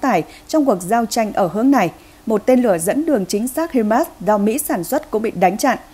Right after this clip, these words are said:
Theo hướng Kupian, nhóm lực lượng Japat của Nga đã tấn công một điểm triển khai của lữ đoàn cơ giới số bốn ba Ukraine ở gần Chenechina. Ngoài ra, các máy bay trực thăng tấn công K A năm hai, M I hai tám và máy bay tấn công mặt đất Su hai lăm của nhóm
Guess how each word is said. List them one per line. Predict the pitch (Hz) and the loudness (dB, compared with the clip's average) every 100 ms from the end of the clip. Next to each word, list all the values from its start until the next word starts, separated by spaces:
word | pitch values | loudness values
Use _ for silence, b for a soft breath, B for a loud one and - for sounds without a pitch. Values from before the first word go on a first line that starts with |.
| B - | B 4
Theo | 311 | 6
hướng | 233 240 | 6 4
Kupian, | - 220 226 233 240 233 - - | -2 0 2 4 2 -2 -10 -8
nhóm | 214 196 311 | -2 0 2
lực | 302 | 0
lượng | 185 220 180 170 | 2 0 0 -2
Japat | 220 220 277 359 - | -2 0 0 0 0
của | 254 | 0
Nga | 170 190 240 | 2 2 0
đã | 226 | 0
tấn | - 196 | -2 -2
công | 196 262 | 0 0
một | 214 - | 0 0
điểm | 214 160 | -2 -2
triển | - 185 | -4 -6
khai | 160 226 233 | -4 -4 -2
của | 170 | -4
lữ | 180 | -2
đoàn | 277 202 | -2 -2
cơ | 170 214 | -2 -2
giới | 190 | -2
số | 190 202 | -2 -2
bốn | 196 220 240 | -2 0 0
ba | 240 208 | 0 0
Ukraine | 220 175 202 208 202 B B | -2 -4 -2 -2 -4 B B
ở | 208 214 170 | 2 2 4
gần | 214 202 175 B B - | 4 4 0 B B 0
Chenechina. | 277 240 220 220 190 190 185 - - | 4 4 2 -2 -2 -2 -2 -10 -8
Ngoài | 226 208 | 0 0
ra, | 180 233 240 | 2 2 2
các | 233 320 | 0 -2
máy | 190 | 0
bay | 190 233 | 0 0
trực | 214 180 | -2 -4
thăng | 226 220 | -4 -2
tấn | - 285 | -2 -2
công | 285 247 | -2 -2
K | 226 240 - | 0 -2 -2
A | 226 220 | -4 -2
năm | 240 226 | -2 -2
hai, | 247 254 247 | 0 0 0
M | 196 190 | 2 2
I | 220 214 | 2 -2
hai | 220 | -2
tám | 214 208 185 254 | -2 -2 0 0
và | 254 | 0
máy | 175 | 0
bay | 196 254 | 0 0
tấn | 226 185 | -2 -4
công | 190 269 | -2 0
mặt | 226 180 | 0 0
đất | 285 | -4
Su | - 247 | -2 -2
hai | 226 214 | 0 -2
lăm | 208 220 202 | -2 -2 -2
của | 165 | -4
nhóm | 170 190 | 0 0